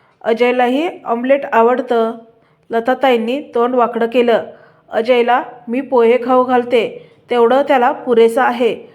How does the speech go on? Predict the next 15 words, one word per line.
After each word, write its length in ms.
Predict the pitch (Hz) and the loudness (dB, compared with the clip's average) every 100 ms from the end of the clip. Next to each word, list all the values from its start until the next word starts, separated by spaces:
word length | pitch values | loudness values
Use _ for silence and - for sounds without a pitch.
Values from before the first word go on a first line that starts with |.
| _ - | _ -10
घरात 300 | 240 240 262 269 | -2 0 0 0
नवीन 320 | 254 254 285 | 0 0 0
रीत 240 | 262 285 - | -2 -4 -6
आणायची 380 | 220 226 226 226 | -4 -2 -2 -4
गरज 340 | 233 226 226 240 | 0 2 2 2
नाही." 380 | 240 233 220 - - - _ _ _ _ _ 226 | -2 -2 -8 -10 -20 -20 _ _ _ _ _ -2
माया 460 | 247 262 254 226 240 - - - | 0 2 0 -2 -6 -14 -20 -6
कामावर 460 | 247 233 247 247 | -2 0 2 2
जाताना 460 | 277 311 311 262 254 285 - | 2 0 0 -2 -2 -6 -12
आधुनिक 560 | 208 233 247 240 247 - | -6 -4 -2 -4 -4 -6
कपडे 260 | 233 226 233 | -4 0 0
घालायची 560 | 269 247 233 254 208 - _ _ - | 2 2 0 -4 -8 -10 _ _ -4
आणि 420 | 240 254 240 294 | -2 0 -2 -6
घरातही 680 | 269 226 233 247 240 294 | -10 -6 -2 0 2 0
ती 80 | 294 | 0